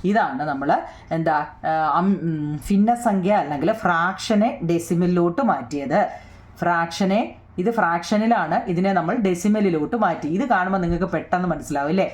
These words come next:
ഏതൊക്കെ എങ്ങനെയൊക്കെ മാറ്റണമെന്ന്. ഇതെന്തായിരുന്നു? ഫസ്റ്റ് നമ്മൾ പഠിച്ചത് എന്തായിരുന്നു? ആ, ദശ-, ആ, എന്താ, ഡെസിമലിനെ, ആ, ഫ്രാക്ഷനിലോട്ട് മാറ്റി. എന്ന് വെച്ചാൽ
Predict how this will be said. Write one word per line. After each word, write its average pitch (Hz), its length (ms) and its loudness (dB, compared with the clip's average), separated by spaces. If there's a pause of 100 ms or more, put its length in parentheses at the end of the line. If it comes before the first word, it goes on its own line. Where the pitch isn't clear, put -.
(260)
ഏതൊക്കെ 175 360 -2
എങ്ങനെയൊക്കെ 160 400 0
മാറ്റണമെന്ന്. 160 580 0 (360)
ഇതെന്തായിരുന്നു? 202 560 2
ഫസ്റ്റ് 180 300 0
നമ്മൾ 208 220 2
പഠിച്ചത് 185 280 0
എന്തായിരുന്നു? 151 500 0 (280)
ആ, 147 260 -2
ദശ-, 147 200 -4
ആ, 151 320 0
എന്താ, 151 280 -2 (220)
ഡെസിമലിനെ, 190 720 0 (240)
ആ, 156 180 0
ഫ്രാക്ഷനിലോട്ട് 175 720 -2
മാറ്റി. 143 320 -4
എന്ന് 151 140 -2
വെച്ചാൽ 196 220 0